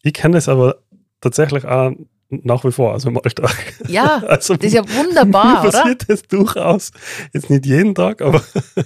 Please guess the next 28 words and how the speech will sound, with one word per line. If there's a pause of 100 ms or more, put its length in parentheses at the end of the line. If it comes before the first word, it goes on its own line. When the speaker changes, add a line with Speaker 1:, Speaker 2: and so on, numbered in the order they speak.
Speaker 1:
<laughs>
kann
schon
passieren,
dass
ich
dann
irgendwann
auf
einmal (140)
bei
irgendeiner
Arbeit
mir
denke,
"Ah, (680)
wie
war
das
jetzt
nochmal
mit
dem? (100)
Ah
ja,
passt."
Und
dann,